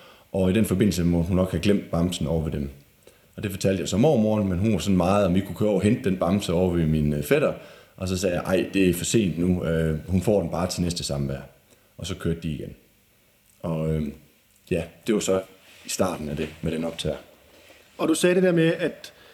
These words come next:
Speaker 2: hovedet hang ud, da hun havde slået tåen, så du, du tænker ikke, at den, den var med hver gang, siden i hver gang, eller hvordan?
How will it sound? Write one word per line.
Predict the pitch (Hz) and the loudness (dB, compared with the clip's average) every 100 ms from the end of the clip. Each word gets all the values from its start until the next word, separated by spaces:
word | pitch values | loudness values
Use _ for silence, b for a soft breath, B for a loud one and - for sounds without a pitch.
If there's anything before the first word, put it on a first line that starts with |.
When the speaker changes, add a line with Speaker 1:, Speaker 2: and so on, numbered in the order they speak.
| B | B
Speaker 2:
hovedet | 143 202 143 | 0 2 2
hang | 143 | 2
ud, | 160 160 | 2 2
da | 135 127 110 92 | 0 0 -2 -2
hun | 131 | -2
havde | 123 | 0
slået | - 147 147 | 2 2 4
tåen, | 151 139 113 | 2 2 0
så | - | -4
du, | 123 120 - - | -6 -8 -16 -12
du | |
tænker | 131 147 151 | -2 4 4
ikke, | 156 | 4
at | |
den, | 143 131 127 | 0 -2 -2
den | 131 | -4
var | 123 | 0
med | 139 | 2
hver | 147 151 | 2 2
gang, | 123 - | -2 -6
siden | - 139 143 | -4 0 2
i | 143 | 2
hver | 151 | 0
gang, | 127 120 | -2 -4
eller | 143 123 | -4 -4
hvordan? | 123 123 | -2 0